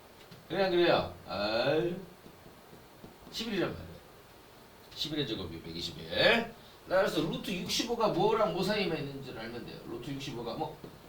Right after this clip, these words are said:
팔팔에 육십사, 그죠? 팔팔에 육십사, 구구, 팔십일. 아, 왜 는이라고 했어? 구, 팔십일, 그죠? 팔과 구 사이. 팔과 구 사이니까 뭐, 거기다 십일을 더하면, 그죠?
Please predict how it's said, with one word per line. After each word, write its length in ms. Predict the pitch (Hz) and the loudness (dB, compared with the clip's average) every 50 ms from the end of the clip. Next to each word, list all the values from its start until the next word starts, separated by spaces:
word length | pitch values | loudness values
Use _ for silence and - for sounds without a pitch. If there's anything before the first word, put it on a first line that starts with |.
| - - - | -20 -16 -6
팔팔에 520 | - 226 262 254 - - 233 240 - 170 | 0 0 0 2 4 6 6 6 6 6
육십사, 400 | 156 - - 147 - - - 110 - | 4 2 0 -4 -6 -6 -6 -6 -4
그죠? 240 | - - - - - - - - - - - - - - - - - - - - - - - - - - - - - | -4 -4 -6 -8 -10 -12 -14 -16 -16 -16 -18 -20 -20 -20 -20 -20 -20 -20 -20 -20 -20 -20 -20 -20 -20 -18 -16 -14 -12
팔팔에 360 | 160 160 - - - - - | -12 -12 -10 -8 -8 -6 -6
육십사, 880 | - - - - - - - 90 - 85 85 - - - - - - - - - - - - - - - - - - - | -6 -8 -10 -12 -12 -12 -10 -8 -8 -6 -4 2 4 6 6 6 4 2 -4 -10 -16 -16 -18 -18 -18 -18 -20 -20 -18 -12
구구, 600 | - 120 135 139 135 139 135 165 190 185 185 180 | -8 -6 -4 -2 -2 -2 -2 0 0 0 0 0
팔십일. 600 | - 156 147 147 - 160 147 139 139 131 - - - - - - - - - | 0 2 2 2 2 0 0 0 0 -2 -2 -4 -8 -12 -18 -20 -20 -14 -10
아, 80 | - | -8
왜 140 | - 120 110 | -8 -6 -6
는이라고 560 | 107 107 107 98 87 101 104 107 95 90 82 | -4 -4 -4 -4 -4 -6 -6 -6 -6 -6 -6
했어? 840 | 80 82 - - - - - - - 78 78 - 107 123 113 - - - - - - - - - - - - - - - - - - - - - - - - - - - - - | -8 -8 -10 -10 -10 -10 -10 -8 -8 -8 -6 -2 0 0 0 0 -2 -6 -12 -16 -20 -20 -18 -18 -18 -18 -20 -20 -20 -20 -20 -20 -20 -18 -18 -18 -20 -20 -20 -20 -20 -20 -18 -16
구, 100 | - - - - | -14 -14 -12 -10
팔십일, 340 | - - - - - - - - - - | -10 -8 -8 -8 -10 -12 -14 -16 -14 -12
그죠? 220 | - - 101 92 - - - - - - - - - - - - - - - - | -10 -10 -8 -10 -10 -12 -16 -18 -20 -20 -20 -20 -20 -20 -20 -20 -20 -20 -16 -6
팔과 360 | - - 240 240 240 269 247 202 | 2 6 6 8 8 8 6 6
구 80 | 202 196 | 8 10
사이. 800 | 233 247 247 254 254 240 226 226 208 190 170 - - - - - - - - - - - - - - - - - - - - - - | 10 12 12 12 12 12 12 12 10 6 6 4 2 -2 -8 -10 -14 -16 -16 -18 -18 -20 -20 -20 -20 -20 -20 -20 -20 -20 -20 -8 2
팔과 280 | - 202 202 208 214 202 | 6 6 8 8 6 4
구 100 | 170 160 | 4 4
사이니까 1040 | 180 202 196 196 196 180 165 - 139 123 110 104 110 127 151 190 - 381 - - - | 6 6 6 6 4 2 0 0 2 2 2 4 6 8 8 10 10 10 8 4 0
뭐, 240 | - 160 160 - - - | -6 -6 -4 -4 -6 -4
거기다 300 | - 139 151 147 151 - | -4 -2 -2 0 0 0
십일을 440 | - - 196 190 220 202 196 185 151 | 0 0 -2 -2 -2 -2 0 0 0
더하면, 600 | - 127 120 120 139 185 226 247 240 - - - | 0 0 -2 -2 0 2 2 2 2 0 -6 -12
그죠? 240 | 120 113 - - | -12 -10 -8 -8